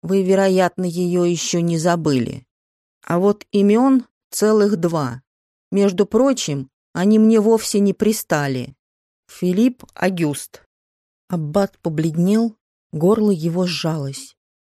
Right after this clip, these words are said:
Он спросил: «Почему вам дали эти имена?» Бродяга пожал плечами.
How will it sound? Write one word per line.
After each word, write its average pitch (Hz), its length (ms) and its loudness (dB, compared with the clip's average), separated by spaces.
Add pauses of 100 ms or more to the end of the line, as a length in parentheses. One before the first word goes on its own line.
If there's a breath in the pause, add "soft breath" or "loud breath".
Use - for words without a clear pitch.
(100)
Он 208 160 4
спросил: 160 720 -4 (460)
«Почему 208 460 2
вам 160 340 0
дали 185 440 0
эти 165 420 -2
имена?» 165 560 0 (800)
Бродяга 175 560 0
пожал 170 440 -4
плечами. 139 760 -4